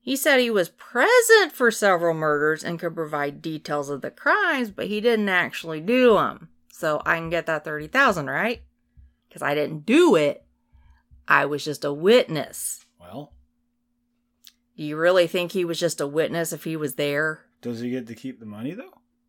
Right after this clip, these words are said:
Speaker 1: Yeah.
Speaker 2: Oh, he got the money?
Speaker 1: Yeah.
Speaker 2: Oh, wow.
Speaker 1: Yeah, he got to.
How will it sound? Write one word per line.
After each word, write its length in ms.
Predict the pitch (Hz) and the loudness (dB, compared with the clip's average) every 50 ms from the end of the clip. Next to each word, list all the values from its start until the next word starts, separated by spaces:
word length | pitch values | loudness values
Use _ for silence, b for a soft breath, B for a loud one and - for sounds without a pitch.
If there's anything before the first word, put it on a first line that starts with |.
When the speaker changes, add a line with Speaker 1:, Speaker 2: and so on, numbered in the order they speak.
| _ _ _ _ | _ _ _ _
Speaker 1:
Yeah. 140 | - 453 - - - _ _ _ _ _ _ _ _ _ _ _ _ | 0 0 0 0 -4 _ _ _ _ _ _ _ _ _ _ _ _
Speaker 2:
Oh, 60 | 269 277 | -2 0
he 80 | 254 247 | 0 0
got 100 | 262 254 | 0 0
the 60 | 247 | 0
money? 280 | 269 285 294 285 - _ _ | 0 0 -2 -4 -6 _ _
Speaker 1:
Yeah. 140 | 208 - - _ _ _ _ - | -8 -8 -8 _ _ _ _ -16
Speaker 2:
Oh, 80 | 160 | -12
wow. 280 | 120 123 151 139 107 - | -10 -8 -8 -10 -10 -10
Speaker 1:
Yeah, 160 | - 113 - - _ | -10 -10 -10 -10 _
he 120 | _ 202 | _ -6
got 220 | 180 165 117 - - | -4 -4 -4 -6 -8
to. 140 | - - | -14 -20